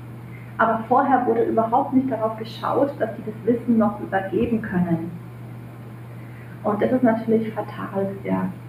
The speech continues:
Aber ich kann das natürlich frühzeitig machen, wenn ich weiß, ein Mitarbeiter scheidet aus, geht in Rente oder geht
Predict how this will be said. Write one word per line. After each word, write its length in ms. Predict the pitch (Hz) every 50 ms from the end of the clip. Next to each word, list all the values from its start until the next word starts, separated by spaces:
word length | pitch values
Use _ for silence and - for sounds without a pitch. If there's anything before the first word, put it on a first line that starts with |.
| - - - - - - - - -
Aber 160 | 202 - -
ich 120 | 220 - -
kann 140 | - 247
das 120 | 240 233 233
natürlich 400 | 233 226 226 226 226 226 220 -
frühzeitig 640 | - 302 311 294 277 262 240 247 240 254 247 - 240
machen, 280 | 240 240 240 - 247
wenn 140 | 220 214 214
ich 160 | 214 208 -
weiß, 280 | - - - 247 262 262 - -
ein 300 | - - - - - - - - - - - - -
Mitarbeiter 540 | 247 240 - 220 220 220 214 214 226 214 202 208 - - -
scheidet 480 | - - 220 190 196 196 196 196 -
aus, 200 | 202 269 302 311 302 -
geht 240 | - 190 - - 208
in 80 | 214 214
Rente 480 | 208 208 247 294 294 - 269 247 -
oder 140 | 208 208 208
geht 240 | 208 202 226 - -